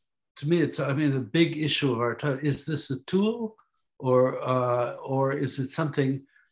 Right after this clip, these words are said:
that's more than a tool? And I, I was so disheartened by what I saw at M I T, in which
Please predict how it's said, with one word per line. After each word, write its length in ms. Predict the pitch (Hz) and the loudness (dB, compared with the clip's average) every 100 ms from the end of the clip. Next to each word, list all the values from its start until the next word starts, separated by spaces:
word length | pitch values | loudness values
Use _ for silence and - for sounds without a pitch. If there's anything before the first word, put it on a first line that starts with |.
| _ | _
that's 260 | 135 135 127 | -2 0 4
more 280 | 139 143 131 | 8 8 8
than 220 | 113 104 | 2 -2
a 100 | 95 - | -6 -4
tool? 420 | 123 101 - - _ _ _ _ _ _ _ _ - | -2 -2 -4 -16 _ _ _ _ _ _ _ _ -2
And 480 | 139 139 139 131 135 - _ | 2 4 4 2 -2 -10 _
I, 300 | - 156 156 - | -2 0 0 -2
I 100 | 147 | 2
was 260 | 147 143 139 | 4 6 4
so 220 | - 196 | 4 4
disheartened 1040 | 170 165 - - - 170 151 - 104 92 - _ _ _ _ _ _ _ | 4 0 -2 -6 2 4 4 2 -2 -4 -14 _ _ _ _ _ _ _
by 640 | 127 135 131 131 127 131 - | 2 4 6 4 4 0 -4
what 280 | - 135 147 | -6 2 6
I 140 | 143 127 | 6 6
saw 400 | - - 160 143 | 2 4 6 6
at 100 | 127 | 4
M 140 | 120 | 2
I 160 | 117 110 | -2 -4
T, 400 | - 131 117 98 _ _ _ _ _ _ | -4 -2 -2 -4 _ _ _ _ _ _
in 260 | 131 127 127 | 0 2 4
which 680 | 139 131 - - - - | 2 2 -2 -4 -6 -8